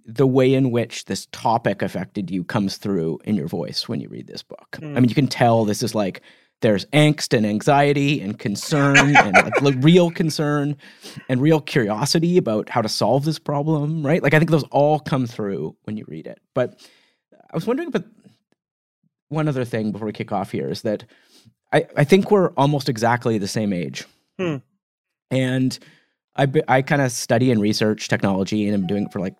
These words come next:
Speaker 1: twenty years now. Um, and you've just spent three years,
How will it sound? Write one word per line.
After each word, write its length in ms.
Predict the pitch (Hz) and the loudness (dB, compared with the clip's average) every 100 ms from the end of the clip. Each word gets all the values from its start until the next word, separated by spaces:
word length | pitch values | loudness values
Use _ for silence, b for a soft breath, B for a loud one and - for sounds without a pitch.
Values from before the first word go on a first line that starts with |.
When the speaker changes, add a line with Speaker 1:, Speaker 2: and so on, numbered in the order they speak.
| _ _ | _ _
Speaker 1:
twenty 240 | - 110 95 | -4 -2 -2
years 300 | 90 101 - | -4 -6 -8
now. 240 | 73 85 - _ - | -10 -10 -16 _ -6
Um, 480 | 107 101 104 98 _ _ _ _ _ _ _ _ _ _ _ _ _ _ _ _ - | -4 0 -2 -2 _ _ _ _ _ _ _ _ _ _ _ _ _ _ _ _ -4
and 120 | 143 | 0
you've 140 | 151 139 | 0 0
just 160 | 170 | 0
spent 220 | 156 131 | 0 -2
three 200 | - 127 | 0 0
years, 580 | 117 110 101 98 - - | 2 2 0 -2 -10 -14